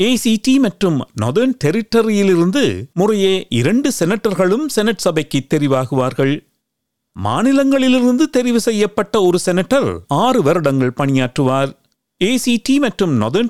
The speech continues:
டெரிட்டரியிலிருந்து தெரிவான செனட்டர்கள் பதவிக்காலம் மூன்று வருடங்கள் மட்டுமே. நமது நாட்டில்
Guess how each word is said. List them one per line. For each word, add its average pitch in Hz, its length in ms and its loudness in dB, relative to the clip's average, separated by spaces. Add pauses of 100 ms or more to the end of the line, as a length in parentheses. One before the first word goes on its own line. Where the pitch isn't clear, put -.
டெரிட்டரியிலிருந்து 233 880 0 (100)
தெரிவான 185 520 0
செனட்டர்கள் 175 520 -2
பதவிக்காலம் 170 800 -2
மூன்று 208 280 0
வருடங்கள் 131 500 0
மட்டுமே. 135 600 -2 (500)
நமது 247 360 0
நாட்டில் 185 460 0